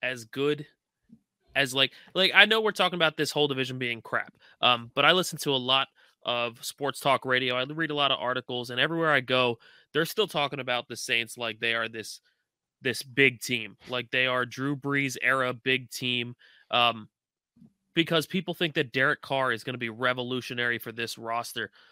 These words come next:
Uh, I just don't see it. Like, I, I think Derek Carr,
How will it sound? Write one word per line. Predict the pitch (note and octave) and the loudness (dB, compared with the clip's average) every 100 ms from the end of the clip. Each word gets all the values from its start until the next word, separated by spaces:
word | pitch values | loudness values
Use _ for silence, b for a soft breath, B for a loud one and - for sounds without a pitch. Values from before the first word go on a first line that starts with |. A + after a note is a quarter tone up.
| b b | b b
Uh, | - A#2 A2 | 2 4 4
I | B2 | 0
just | C3 C#3 - | 0 -4 -2
don't | C#3 C#3 _ _ _ | -2 -2 _ _ _
see | - - - D#3+ | -12 -6 2 4
it. | - - | 4 2
Like, | C3+ C3 | 0 2
I, | C#3 | 2
I | C#3 | 2
think | F#3 E3 - | 0 -4 0
Derek | D3 C#3+ | 0 0
Carr, | - C#3+ C#3 C3+ | -2 -2 0 -2